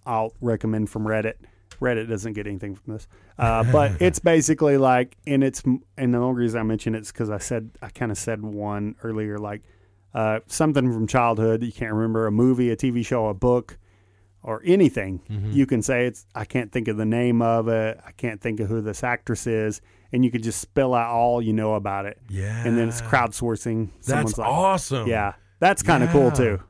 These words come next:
Speaker 2: Man,
Speaker 1: Yeah.
Speaker 2: that's cool.
Speaker 1: Yeah, 'cause sometimes you're like, Oh, I can't place this, uh, thing that I'm thinking of. So anyway.
Speaker 2: Yeah, you always hear, like, "Yeah, that movie, you know, where the guy's driving a,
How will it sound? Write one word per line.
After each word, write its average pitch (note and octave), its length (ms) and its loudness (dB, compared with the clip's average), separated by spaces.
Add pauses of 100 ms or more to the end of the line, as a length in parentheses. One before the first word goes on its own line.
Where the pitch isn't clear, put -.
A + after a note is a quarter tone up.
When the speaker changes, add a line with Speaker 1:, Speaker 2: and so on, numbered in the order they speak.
(140)
Speaker 2:
Man, A#2+ 180 -4
Speaker 1:
Yeah. A2 140 0
Speaker 2:
that's C#3+ 220 -2
cool. C3+ 520 -2
Speaker 1:
Yeah, A2+ 140 2
'cause C#3 160 0
sometimes G3 420 4
you're C3 100 4
like, A#2 200 0
Oh, F#3+ 300 -4 (100)
I - 120 -18
can't - 240 -18 (440)
place D3+ 320 -4
this, - 320 -6
uh, G#2+ 280 -8 (480)
thing B2+ 240 0
that G2+ 120 -4
I'm G2+ 120 -6
thinking - 260 -12
of. - 220 -20 (100)
So - 240 -14
anyway. G2+ 260 -10 (120)
Speaker 2:
Yeah, G3 240 -6
you D#3+ 160 -4
always E3 180 0
hear, D#3 100 2
like, B2+ 220 0
"Yeah, F#3 220 -2
that F3 200 -4
movie, F#3 500 4
you C3 140 2
know, F#3 200 4
where F#3 240 4 (440)
the - 80 -4
guy's F#3+ 300 0
driving F#3 400 0
a, D#3 220 0